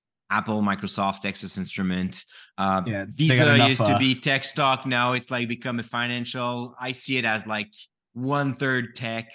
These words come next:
Speaker 1: one-third financial, and one-third consumer discretionary. Because
Speaker 2: Yeah,
Speaker 1: if people
Speaker 2: that's a good way of looking
Speaker 1: don't
Speaker 2: at it.
Speaker 1: travel,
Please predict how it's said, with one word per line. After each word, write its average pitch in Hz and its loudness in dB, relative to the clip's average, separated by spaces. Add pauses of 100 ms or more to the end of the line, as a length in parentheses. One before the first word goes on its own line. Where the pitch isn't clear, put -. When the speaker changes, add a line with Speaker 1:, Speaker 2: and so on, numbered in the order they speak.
Speaker 1:
one-third 113 -2
financial, 107 -2
and 101 -6
one-third 104 -2
consumer 104 -4
discretionary. 104 0
Because 107 0
Speaker 2:
Yeah, 107 2
Speaker 1:
if 104 -4
people 135 -2
Speaker 2:
that's 139 4
a - -14
good 170 4
way 107 2
of 98 -2
looking 123 2
Speaker 1:
don't 151 6
Speaker 2:
at - -
it. - -4
Speaker 1:
travel, 151 2